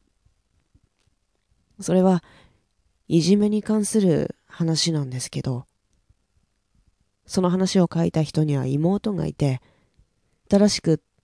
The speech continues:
転校した学校で、いじめがあって、妹さんが学校に行かなくなってしまって、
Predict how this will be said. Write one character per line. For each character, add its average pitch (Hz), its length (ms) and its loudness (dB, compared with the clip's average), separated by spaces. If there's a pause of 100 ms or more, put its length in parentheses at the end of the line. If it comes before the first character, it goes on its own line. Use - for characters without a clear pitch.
(380)
転 165 220 2
校 160 200 2
し - 100 -6
た 160 120 0
学 151 240 0
校 160 200 0
で、 151 260 2 (1200)
い 151 100 2
じ 156 160 4
め 170 140 6
が 180 140 6
あ 185 40 4
っ 185 40 0
て、 135 420 -2 (1080)
妹 208 420 2
さ 208 160 0
ん 196 60 -2
が 185 320 2 (920)
学 160 180 -2
校 185 160 4
に 190 160 2
行 - 40 -6
か 196 100 4
な 196 100 4
く 196 140 -2
な 202 80 0
っ 208 40 -2
て - 160 -6
し - 160 -6
ま 143 120 -4
っ 135 40 -6
て、 151 320 -2